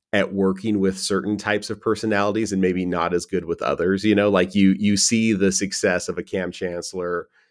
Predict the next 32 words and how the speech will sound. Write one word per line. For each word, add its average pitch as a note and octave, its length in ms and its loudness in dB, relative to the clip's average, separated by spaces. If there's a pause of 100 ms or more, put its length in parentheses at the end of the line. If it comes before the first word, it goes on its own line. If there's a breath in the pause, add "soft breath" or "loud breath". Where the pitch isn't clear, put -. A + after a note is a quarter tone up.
(200)
and C3 160 -4
I, - 100 -2
I C#3+ 160 2
mean C#3+ 260 4
it A#2+ 280 2 (200)
not A#2+ 480 -2
from G#2+ 240 0
an G2 60 2
on-field G2 520 0
perspective, D#2+ 600 -8
but G2 100 -2
just A2+ 320 -2 (120)
i-, A2+ 160 2
in, A2 320 0
in G#2 140 0
how G#2+ 400 0
he G2+ 560 -2 (160)
handled G2 420 -2
himself. E2+ 440 -2
You F#2+ 80 0
see G#2 180 0
the G2 100 2
s-, - 280 -6
success F#2+ 520 0
of F#2 60 -4
a F#2 60 0
K F#2 220 2
J F2+ 160 2
Wright, F#2 380 2
a E2 40 0
Bobby E2+ 320 -2
Wagner. F#2 720 0